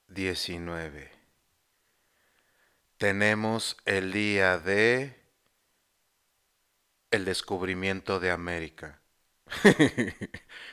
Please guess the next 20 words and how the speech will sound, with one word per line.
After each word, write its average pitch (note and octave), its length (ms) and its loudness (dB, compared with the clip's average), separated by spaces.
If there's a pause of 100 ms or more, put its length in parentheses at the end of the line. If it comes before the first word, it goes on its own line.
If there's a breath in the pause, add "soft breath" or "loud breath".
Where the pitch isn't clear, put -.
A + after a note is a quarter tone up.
(180 loud breath)
Claro F3+ 500 8
que A#2+ 220 4
no. A#2 600 2 (1000 soft breath)
¿Qué C#3 140 2
es C#3 220 0
eso? C#3 460 6
¿Cómo D3 340 0
que A2+ 200 -8
Colón B2 540 4
descubrió A#2 880 4
América? A2 600 4
Nosotros A#2+ 640 2
los A2+ 320 0
indígenas A2+ 720 2
que - 100 -4
estábamos A2+ 720 2
aquí A2+ 480 0
antes A2+ 540 4
que A2+ 240 0
ellos. A#2+ 520 0